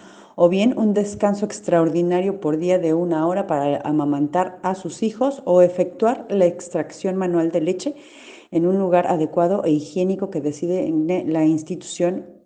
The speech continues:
o dependencia. Entonces, como ustedes se dan cuenta, esto está específicamente bien marcado en la normatividad que nos rige, de tal suerte que ustedes pueden ir literalmente con el patrón y decirle, "Oye, a ver esto", ¿no?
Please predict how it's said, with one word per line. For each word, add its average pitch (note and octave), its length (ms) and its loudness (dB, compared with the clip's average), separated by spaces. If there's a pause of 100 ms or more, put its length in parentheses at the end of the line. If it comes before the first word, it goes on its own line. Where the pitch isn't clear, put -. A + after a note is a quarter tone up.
(120)
o - 640 2 (220)
dependencia. F3+ 880 -2 (540)
Entonces, C4 340 4
como B3 200 4
ustedes E4 260 0
se D#4 80 2
dan C#4 180 4
cuenta, C4 540 -2
esto B3+ 560 2
está A3+ 800 -2
específicamente G#3+ 880 -4
bien A3 380 2
marcado E3+ 480 2
en D#3+ 100 6
la D#3 140 4
normatividad D#3 880 2
que F3+ 180 -2
nos D3 240 -2
rige, F3 340 0
de F3+ 120 4
tal G3+ 240 0
suerte G3+ 360 0
que - 80 -14
ustedes G3+ 280 -2
pueden F#3+ 340 4
ir A#3+ 160 2
literalmente F3+ 640 2
con D#3 160 0
el D3 100 0
patrón D#3+ 360 -2
y F#3+ 40 0
decirle, D3 600 -2
"Oye, C#3+ 360 2
a D#3 80 -2
ver E3 400 -2
esto", - 460 -12
¿no? E4 160 -2